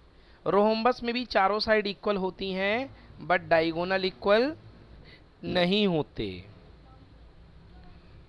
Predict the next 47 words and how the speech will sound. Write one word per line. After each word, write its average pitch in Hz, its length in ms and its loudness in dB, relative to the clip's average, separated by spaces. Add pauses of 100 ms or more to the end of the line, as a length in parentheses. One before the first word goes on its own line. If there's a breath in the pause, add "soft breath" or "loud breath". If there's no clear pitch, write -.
(100)
तो 165 100 0
इसमें 185 220 -4
चारों 175 300 2
साइड 196 240 0
equal 196 240 -2
होंगी, 202 240 -4
मगर 165 220 -2
diagonal 151 520 -2
equal 170 260 -8
नहीं 175 200 -8
होंगे। 110 260 -8
D 135 180 -6
one 170 220 -4
is 156 80 -12
not 156 240 -4
equal 175 340 -6
to 180 100 -6
D 190 120 -10
two, 135 220 -8 (500 loud breath)
but 147 120 -2
इसमें 175 260 -4
diagonal 147 460 -2
भी 180 100 -4
equal 175 260 -4
होंगे, 175 320 -4 (200)
D 135 220 -6
one 165 220 -4
equal 156 260 -8
to 160 180 -12
D 185 100 -10
टू। - 140 -16 (580 loud breath)
Sir, 233 220 4
वो 233 140 2
इस 220 180 -2 (240)
parallelogram 202 680 2
क्या 202 140 -4
होता 190 260 -4
है 180 60 -4
sir? 185 160 -16 (220)
Parallelogram 190 760 0
में 190 180 -6
बच्चों, 190 420 -4 (680 soft breath)
आमने 202 400 2
सामने 180 440 -4
की 175 120 -12
side 156 300 -2
equal 160 440 -6